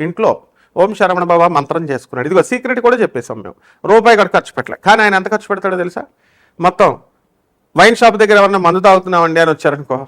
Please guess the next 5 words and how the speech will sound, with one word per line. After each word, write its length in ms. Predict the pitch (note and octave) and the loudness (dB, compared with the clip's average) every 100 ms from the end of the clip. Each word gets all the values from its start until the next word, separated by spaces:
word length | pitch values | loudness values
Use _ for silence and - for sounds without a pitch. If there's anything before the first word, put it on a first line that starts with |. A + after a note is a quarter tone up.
| - | -4
వాళ్ళకి 260 | D3 D3+ | -2 0
డబ్బులు 220 | C#3+ C3+ C#3 | -2 -4 -8
ఇచ్చేస్తాడు. 420 | C3 B2 A2 A2 _ _ _ _ _ | -10 -10 -16 -16 _ _ _ _ _
సాధువులకి, 720 | - - A3+ A#3 G#3+ D#3+ C3 - _ _ _ _ _ - | 0 4 4 4 2 0 -8 -20 _ _ _ _ _ -6
ఋషులకి, 680 | D3+ F3+ B3+ A#3 - C3 | -2 0 2 2 0 -10